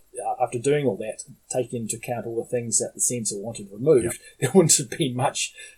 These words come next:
Speaker 1: wouldn't have been much of the episodes left, and you'd, they'd end up with a whole, uh, you know, reels of film that had all these splices
Speaker 2: Sure.
Speaker 1: in it, which would have problems. Uh,
Speaker 2: And so they couldn't edit it to give it narrative sense,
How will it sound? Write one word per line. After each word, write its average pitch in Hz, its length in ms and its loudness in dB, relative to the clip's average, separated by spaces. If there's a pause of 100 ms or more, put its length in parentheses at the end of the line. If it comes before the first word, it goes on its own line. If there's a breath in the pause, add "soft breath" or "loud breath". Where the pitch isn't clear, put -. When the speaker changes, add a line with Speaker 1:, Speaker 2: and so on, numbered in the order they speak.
(120)
Speaker 1:
wouldn't 131 240 0
have 113 100 -4
been 123 180 0
much 123 260 -2
of 104 80 -8
the 113 100 -4
episodes 104 400 -2
left, 127 320 2
and 120 120 -6
you'd, 120 220 2
they'd 131 240 6
end 127 140 6
up 117 100 0
with 120 140 4
a 120 60 -6
whole, 120 340 2
uh, 110 200 -4
you 127 100 -4
know, - 120 -10
reels 131 320 4
of 117 80 -6
film 127 220 2
that 110 100 0
had 131 160 0
all 113 80 -2
these 113 140 0
splices 127 420 4
Speaker 2:
Sure. 98 80 -12
Speaker 1:
in - 60 -20
it, - 60 -20 (180)
which - 400 0
would 123 100 0
have 123 220 -4
problems. 113 480 0
Uh, 107 380 -10 (120)
Speaker 2:
And 160 260 2 (400)
so 170 260 0
they 156 160 2
couldn't 190 440 0
edit 156 380 0
it 131 160 -2 (640)
to 123 460 -2 (120)
give 131 180 0
it 117 140 -4
narrative 113 560 0
sense, 90 640 -6